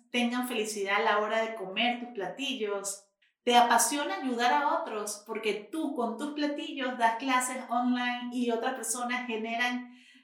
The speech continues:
ingresos. ¿Qué es lo que de verdad te apasiona?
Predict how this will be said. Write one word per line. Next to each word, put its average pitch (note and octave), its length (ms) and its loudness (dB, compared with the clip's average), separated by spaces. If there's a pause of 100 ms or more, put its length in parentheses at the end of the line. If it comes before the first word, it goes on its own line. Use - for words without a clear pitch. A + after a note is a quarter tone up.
(140)
ingresos. A3+ 1160 4 (340)
¿Qué D4 380 4
es - 220 -4
lo C4+ 140 0
que G#3+ 120 -2
de G3 80 2
verdad F#3+ 580 2
te G#3+ 60 -8
apasiona? G3 920 -6